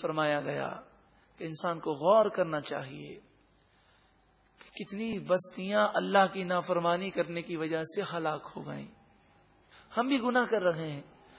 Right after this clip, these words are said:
اور دن رات اس کا نتیجہ دیکھ رہے ہیں، بیماریاں، پریشانیاں، گھریلو ناچاکیاں، نا اتفاقیاں،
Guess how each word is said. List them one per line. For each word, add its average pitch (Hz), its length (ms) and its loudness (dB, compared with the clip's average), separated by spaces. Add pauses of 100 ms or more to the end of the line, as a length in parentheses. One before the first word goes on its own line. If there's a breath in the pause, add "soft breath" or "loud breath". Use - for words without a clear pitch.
(260 loud breath)
اور 247 180 8
دن 269 260 4
رات 220 340 12
اس 254 160 2
کا 262 80 10
نتیجہ 240 460 4
دیکھ 208 220 2
رہے 147 300 -4
ہیں، 131 160 -12 (760 soft breath)
بیماریاں، 175 680 4
پریشانیاں، 170 920 0
گھریلو 202 360 0
ناچاکیاں، 165 720 0
نا 180 200 2
اتفاقیاں، 165 840 -4